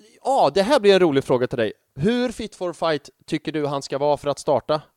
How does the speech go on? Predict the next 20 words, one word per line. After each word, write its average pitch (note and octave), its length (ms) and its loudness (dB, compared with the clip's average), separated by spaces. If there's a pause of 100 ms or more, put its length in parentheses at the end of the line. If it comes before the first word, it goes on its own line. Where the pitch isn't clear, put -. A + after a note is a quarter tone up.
(200)
Och G3 60 -2
jag, G3+ 340 4
jag G#3+ 200 0
skickar G#3+ 300 0
ut F#3 140 2
en E3+ 60 -2
siffra. D#3 380 -4
Sjuttiofem A3+ 480 -2
procent F3+ 420 -4
fit D3+ 160 -4
for C#3+ 100 -2
fight. B2 240 -4 (140)
Ska - 240 -4
han D3+ 100 0
starta C#3 280 0
mot C#3 120 -6
Burnley, B2 280 -2
ja A#2+ 100 0
eller A2+ 120 -2
nej? A#2 180 -10